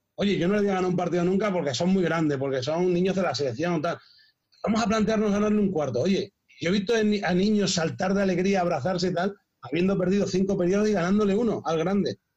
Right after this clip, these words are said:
Que habían conseguido una cosa que no se habían planteado nunca, ganarle un periodo. Y eso es un poco la, la parte donde intenté inculcar con las bases de competiciones,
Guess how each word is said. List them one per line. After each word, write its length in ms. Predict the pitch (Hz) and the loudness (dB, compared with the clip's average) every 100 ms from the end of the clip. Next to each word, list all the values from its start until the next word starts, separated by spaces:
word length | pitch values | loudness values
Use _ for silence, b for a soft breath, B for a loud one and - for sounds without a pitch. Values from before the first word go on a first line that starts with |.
| _ _ - | _ _ -4
Que 80 | 160 | 0
habían 200 | 196 202 | 0 0
conseguido 640 | 240 214 214 233 233 202 | 0 0 0 2 0 0
una 160 | 208 208 | 0 0
cosa 180 | 208 208 | 0 0
que 80 | |
no 100 | 185 | 0
se 80 | 180 | 0
habían 180 | 202 208 | 2 0
planteado 360 | 202 202 202 202 | 2 0 2 0
nunca, 200 | 220 170 | 0 -2
ganarle 500 | 151 190 220 240 - _ - | -2 -2 -2 -2 -6 _ -18
un 160 | 277 | -8
periodo. 420 | 214 160 143 196 _ _ _ _ _ _ | -4 -2 -2 -4 _ _ _ _ _ _
Y 100 | - | -2
eso 180 | 214 277 | 0 2
es 60 | 220 | 2
un 140 | 196 | 2
poco 200 | 202 254 | 0 0
la, 300 | 214 156 135 123 | 0 0 -2 -2
la 440 | 135 135 131 120 | -2 0 -2 -2
parte 480 | 160 190 185 220 254 _ _ - | -4 -4 -4 -6 -6 _ _ -8
donde 600 | 123 156 151 151 151 156 | -2 0 0 0 0 -2
intenté 500 | 151 151 139 143 131 | 0 0 0 -2 0
inculcar 460 | 202 202 202 170 147 | 0 2 0 0 -2
con 100 | 147 | -2
las 120 | 131 | 0
bases 220 | 156 185 | 0 0
de 80 | 180 | 0
competiciones, 680 | 180 170 175 175 196 220 | 0 0 0 0 0 0